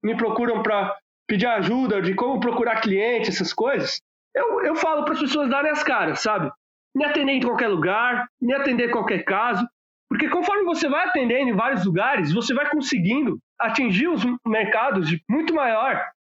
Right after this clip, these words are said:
do que se você ficar insistindo no começo, né? Só em um bairro, por exemplo. Porque se você fizer só em um bairro, provavelmente vão, vão ter adestradores mais experientes que você, que já vão ter os clientes.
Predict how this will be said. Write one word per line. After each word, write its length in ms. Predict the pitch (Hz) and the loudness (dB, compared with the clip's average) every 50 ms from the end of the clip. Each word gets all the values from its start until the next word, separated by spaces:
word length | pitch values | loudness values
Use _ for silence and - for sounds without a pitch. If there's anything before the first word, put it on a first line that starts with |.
| _ - | _ -4
do 80 | 185 | -2
que 160 | 190 240 226 220 | 0 0 0 0
se 120 | - 240 | 0 0
você 280 | 208 240 220 233 262 240 | 0 0 0 0 -2 -2
ficar 300 | - - 202 247 233 233 | -2 -2 0 0 0 0
insistindo 680 | 196 - 202 185 - - - 233 277 285 220 170 - - _ _ _ _ - | 0 0 -2 -2 -2 0 0 0 0 0 0 -2 -4 -6 _ _ _ _ -2
no 140 | 220 247 254 | -2 0 0
começo, 500 | 370 302 269 262 202 160 156 - 139 143 | 0 0 2 0 0 0 0 0 0 0
né? 240 | 170 190 185 185 - - _ _ - - | 0 0 -2 -4 -8 -12 _ _ -8 -4
Só 260 | - - 233 254 254 | -2 0 0 2 2
em 100 | 247 254 | 2 2
um 120 | 285 294 | 2 2
bairro, 360 | 233 226 220 202 185 170 160 | 2 2 2 2 0 0 0
por 120 | 170 190 185 | 0 0 0
exemplo. 420 | 175 156 - 156 151 - - - - _ _ _ _ _ _ _ _ _ _ _ _ _ _ _ _ - | 0 0 0 0 -2 -2 -6 -12 -20 _ _ _ _ _ _ _ _ _ _ _ _ _ _ _ _ -2
Porque 180 | 185 190 277 - | 0 0 0 0
se 60 | 320 | 0
você 140 | 269 277 359 349 - - - - _ _ _ - | 0 0 0 0 0 -2 -6 -12 _ _ _ -4
fizer 240 | 277 233 247 233 208 | -2 0 0 0 0
só 180 | 214 254 254 | 0 0 0
em 80 | 269 262 | 0 0
um 80 | 233 214 | 0 2
bairro, 420 | 233 247 277 247 180 151 - 175 - - | 2 2 2 2 0 -2 -4 -6 -8 -4
provavelmente 420 | 262 285 311 311 269 294 285 285 | -2 0 0 2 0 0 0 0
vão, 260 | 254 277 285 285 294 208 | 0 0 0 0 0 0
vão 200 | 247 285 269 285 | 0 0 0 0
ter 80 | 302 | 0
adestradores 600 | 294 294 285 277 240 247 269 247 226 240 214 202 214 | 0 2 0 0 0 0 0 0 0 0 0 0 0
mais 260 | 254 277 294 277 240 | 0 0 0 0 -2
experientes 420 | - 247 254 226 226 214 208 208 | -2 0 0 2 2 0 0 -2
que 100 | - 202 | -2 0
você, 540 | 170 170 160 160 - 180 175 226 269 - - - _ _ _ _ _ _ - | 0 0 0 0 0 0 0 0 -2 -4 -6 -10 _ _ _ _ _ _ -4
que 120 | - 240 190 | -2 0 0
já 120 | 247 285 | 0 0
vão 260 | 208 240 285 339 349 | 0 0 0 0 0
ter 100 | 349 285 | 0 0
os 140 | 240 226 214 | 0 0 0
clientes. 640 | - 220 208 196 175 160 - - - - - - | 0 0 0 0 0 0 -2 -2 -2 -2 -4 -6